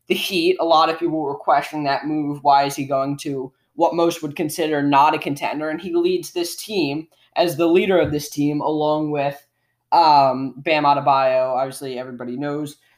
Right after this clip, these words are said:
the rest of that squad. Um, he goes from basically bringing this team to,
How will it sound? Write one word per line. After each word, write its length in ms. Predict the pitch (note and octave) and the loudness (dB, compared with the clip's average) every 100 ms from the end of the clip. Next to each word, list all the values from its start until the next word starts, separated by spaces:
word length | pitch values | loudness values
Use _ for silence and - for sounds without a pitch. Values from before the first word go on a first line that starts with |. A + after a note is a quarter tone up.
| _ | _
the 80 | D#3+ | 0
rest 320 | G3 G3 G3 | 4 2 2
of 100 | E3+ | -2
that 300 | D#3+ D3 - | 2 2 0
squad. 720 | - E3 E3 E3+ D3 C#3+ D3 - | -10 -2 4 6 6 4 0 -2
Um, 520 | C#3+ C#3 B2+ B2 A#2+ - _ _ _ _ _ _ _ _ _ _ _ _ | 0 0 0 -6 -10 -16 _ _ _ _ _ _ _ _ _ _ _ _
he 220 | - F#3+ | -14 -2
goes 460 | F3+ F3+ F3 E3+ - _ _ | 0 2 0 -4 -12 _ _
from 220 | - F#3+ E3 | 2 2 4
basically 520 | A3 A#3+ B3 G#3 F#3+ | 0 0 -4 -6 -6
bringing 420 | D#3 F#3+ F#3+ F3+ | -2 -2 0 -2
this 220 | E3 E3 | -4 -8
team 600 | - A3 F#3 C#3 C3+ - - | -12 -6 -4 -4 -6 -10 -10
to, 560 | - E3 D3+ C#3+ D3 | -4 -2 -2 -4 -8